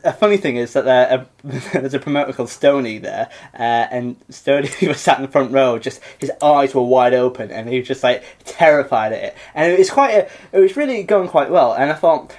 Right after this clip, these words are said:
"Okay, how am I gonna finish this?" 'Cause, uh, I'm in my boxes now, and it'd be quite funny to finish naked or nude, but, like, I'm gonna take the camera myself up with. Um, and I saw a guy with a hat in the audience. I was like, "Oi, mate,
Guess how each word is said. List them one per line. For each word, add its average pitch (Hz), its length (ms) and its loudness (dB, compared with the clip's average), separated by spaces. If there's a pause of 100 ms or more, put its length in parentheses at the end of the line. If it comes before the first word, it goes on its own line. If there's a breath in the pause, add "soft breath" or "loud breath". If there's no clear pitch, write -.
(120)
"Okay, 185 240 2
how 214 160 0
am 247 80 0
I - 40 -6
gonna 226 140 -2
finish 170 280 -6
this?" 113 160 -8
'Cause, 135 240 -4
uh, 143 240 2
I'm 196 120 0
in 254 60 -2
my 262 160 0
boxes 147 380 -2
now, 113 300 -6
and 143 200 -4
it'd - 240 -20
be 277 80 -8
quite - 220 0
funny 156 200 -4
to 143 140 0
finish 143 400 -8
naked 131 460 -4
or 127 100 -8
nude, 120 300 -8
but, 131 160 -6
like, 127 200 -2 (140 loud breath)
I'm 139 160 -4
gonna 135 160 -4
take 131 140 -14
the - 80 -20
camera 131 160 -8
myself 151 360 -4
up 139 120 -2
with. - 340 -4
Um, 131 360 0 (680)
and 139 260 -2
I 143 100 2
saw 180 220 -2
a 165 40 -6
guy 165 280 2
with 135 100 0
a 127 40 -4
hat 127 260 -8
in 123 80 -8
the 127 120 -6
audience. 139 380 -6
I - 20 -12
was 143 40 -4
like, 147 160 0 (220 loud breath)
"Oi, 285 200 2
mate, 277 340 0